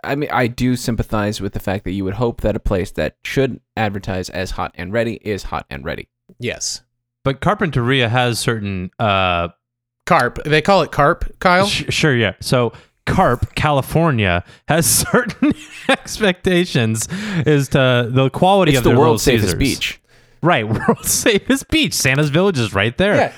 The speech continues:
Speaker 1: Santa's
Speaker 3: Santa's
Speaker 1: Village is
Speaker 3: Lane.
Speaker 1: right there.
Speaker 3: Yeah,
Speaker 2: If
Speaker 3: where-,
Speaker 2: you've
Speaker 3: whatever
Speaker 2: got
Speaker 3: the hell it
Speaker 2: those
Speaker 3: is.
Speaker 2: two things, your Little Caesars better have Hot and Ready's.
Speaker 3: It better be fucking bumping. It better be like
Speaker 1: Yeah.
Speaker 3: fucking Satan's furnace in that bitch.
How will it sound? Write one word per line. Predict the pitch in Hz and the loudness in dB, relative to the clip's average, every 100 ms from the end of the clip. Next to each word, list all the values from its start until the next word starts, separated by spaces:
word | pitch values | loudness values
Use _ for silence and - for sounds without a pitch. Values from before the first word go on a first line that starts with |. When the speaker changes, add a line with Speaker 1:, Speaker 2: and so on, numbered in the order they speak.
| - | -2
Speaker 1:
Santa's | 123 135 | 2 4
Speaker 3:
Santa's | 143 131 | 4 4
Speaker 1:
Village | 156 135 | 4 2
is | 107 | 2
Speaker 3:
Lane. | |
Speaker 1:
right | 113 117 98 | 2 2 0
there. | 107 95 64 | 0 0 2
Speaker 3:
Yeah, | 139 127 | 2 4
Speaker 2:
If | |
Speaker 3:
where-, | 233 | 4
Speaker 2:
you've | 339 | 4
Speaker 3:
whatever | 277 427 | 4 4
Speaker 2:
got | - | 4
Speaker 3:
the | 294 | 2
hell | |
it | 330 | 2
Speaker 2:
those | - | 2
Speaker 3:
is. | |
Speaker 2:
two | 349 330 | 2 2
things, | - 262 294 233 175 | 2 2 2 0 2
your | 220 277 | 2 4
Little | 269 269 | 4 2
Caesars | - 170 185 226 233 147 | 2 0 2 2 2 0
better | 170 185 202 | 2 4 2
have | 214 190 156 | 4 2 0
Hot | - 160 190 | 0 2 2
and | 196 | 2
Ready's. | 190 196 196 190 | 2 4 2 2
Speaker 3:
It | 320 - | 0 2
better | 392 403 | 2 4
be | 392 151 | 2 0
fucking | - 302 - 320 | 0 0 0 -2
bumping. | 160 208 285 349 196 117 | 0 2 2 2 0 0
It | |
better | 117 220 | 0 0
be | 320 | 2
like | 320 - | 2 0
Speaker 1:
Yeah. | - | 0
Speaker 3:
fucking | 294 359 254 | 0 0 0
Satan's | - 208 247 320 - | 2 2 2 -4 0
furnace | - 403 440 - | 2 4 2 0
in | 190 | 0
that | 131 104 | 0 0
bitch. | 107 92 - - | 0 -2 -4 -8